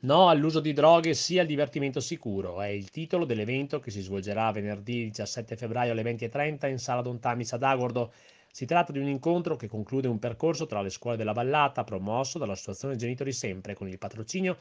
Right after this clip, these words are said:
dei comuni di Agordo, Cenceniga e dell'Unione Montana Gordina e rivolto ai genitori e alla comunità tutta.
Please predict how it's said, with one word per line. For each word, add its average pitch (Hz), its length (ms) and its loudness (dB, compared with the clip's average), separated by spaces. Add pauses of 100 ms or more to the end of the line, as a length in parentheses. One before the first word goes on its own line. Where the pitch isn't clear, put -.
(300)
dei 175 140 0
comuni 160 300 0
di 110 160 -2
Agordo, 120 440 2
Cenceniga 160 500 -4
e 180 40 -2
dell'Unione 139 360 -2
Montana 135 360 -4
Gordina 104 480 -4
e - 140 -20
rivolto 143 460 -2
ai 131 80 0
genitori 160 540 -2
e 135 40 -2
alla 139 180 0
comunità 160 420 -4
tutta. - 380 -14